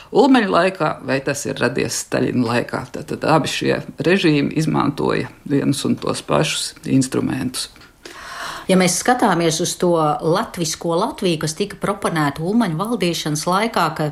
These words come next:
Speaker 2: jāskatās uz projektiem, kuri, jāsaka, paldies Dievam, netika realizēti,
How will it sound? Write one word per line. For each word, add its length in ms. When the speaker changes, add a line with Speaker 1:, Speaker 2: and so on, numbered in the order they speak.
Speaker 2:
jāskatās 580
uz 120
projektiem, 720
kuri, 240
jāsaka, 400
paldies 540
Dievam, 420
netika 560
realizēti, 1040